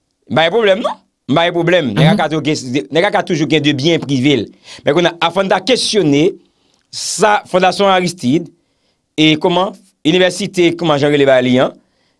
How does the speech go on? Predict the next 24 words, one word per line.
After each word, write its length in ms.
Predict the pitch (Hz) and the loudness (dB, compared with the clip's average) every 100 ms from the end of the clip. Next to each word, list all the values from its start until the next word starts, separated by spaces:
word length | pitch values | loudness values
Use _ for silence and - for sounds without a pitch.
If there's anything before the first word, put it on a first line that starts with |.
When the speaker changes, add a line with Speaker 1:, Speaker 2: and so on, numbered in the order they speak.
| _ | _
Speaker 1:
et 100 | 131 | -4
avant 140 | 127 190 | -2 0
de 160 | 208 | 0
questionner 560 | 202 - - 226 180 185 | 0 -2 0 0 2 0
ça, 240 | 180 135 131 | 2 0 2
yo, 320 | 175 226 - _ _ _ | 2 0 -6 _ _ _
est-ce 220 | 190 196 | -6 -6
que 300 | - 214 202 196 | -4 -2 -2 -4
l'L 240 | 151 196 208 | -2 -2 0
T 140 | 220 | -2
président 380 | 196 202 185 175 | 0 -2 2 2
pendant 240 | 165 160 | 2 2
deux 120 | 151 147 | 2 0
fois, 380 | 143 151 170 180 - - - | 2 2 0 -4 -20 -16 -4
est-ce 160 | 180 180 | -4 -4
que 80 | 233 | -4
ça 160 | 208 | -2
te 80 | 175 | -2
permettre 480 | 175 160 170 151 143 | -2 -2 0 0 0
que 80 | 139 | 0
je 100 | 135 | 0
dise, 1300 | 139 123 135 139 131 135 - 165 - 139 151 143 - - - | 0 0 -4 -4 -2 -2 -2 -4 -2 -2 0 0 -6 -20 -6
mais 200 | 165 190 | 0 0
dis, 400 | - 233 190 131 | 0 -2 -2 -4